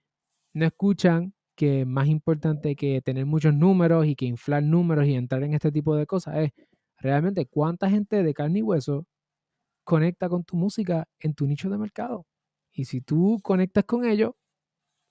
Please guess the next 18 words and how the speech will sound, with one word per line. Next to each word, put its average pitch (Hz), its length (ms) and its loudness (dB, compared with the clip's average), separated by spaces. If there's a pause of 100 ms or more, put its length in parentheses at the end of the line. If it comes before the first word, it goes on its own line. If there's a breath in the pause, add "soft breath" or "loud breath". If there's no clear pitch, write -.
oye, 156 280 2 (140)
ahí 131 80 -8
tienes 135 240 2
la 139 140 2
respuesta. - 500 -2 (1120 soft breath)
¿Algo 185 340 8
que 208 240 8
se 196 140 4
nos 185 120 6
quede 190 240 8
pendiente, 180 460 4
William, 190 240 6
que 170 120 0
quisieras 156 300 4
compartir 156 420 0
antes 156 220 2
de 143 120 4
irnos? 160 340 0